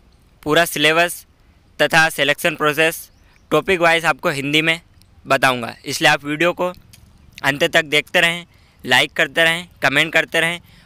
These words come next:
और अगर आपका आगमन चैनल पर पहली बार हुआ है तो आप चैनल को सब्सक्राइब जरूर करें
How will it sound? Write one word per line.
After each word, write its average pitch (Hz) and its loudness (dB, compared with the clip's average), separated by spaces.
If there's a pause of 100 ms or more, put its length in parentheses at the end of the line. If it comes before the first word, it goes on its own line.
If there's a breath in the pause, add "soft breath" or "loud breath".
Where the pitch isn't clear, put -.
(140 soft breath)
और 143 4
अगर 143 2
आपका 139 0
आगमन 156 0
चैनल 170 0
पर 170 -6 (400 soft breath)
पहली 147 0
बार 156 4
हुआ 170 -2
है 175 -6 (440 soft breath)
तो 165 2
आप 151 2 (460)
चैनल 156 2
को 165 -6
सब्सक्राइब 151 -2
जरूर 143 -2
करें 165 -2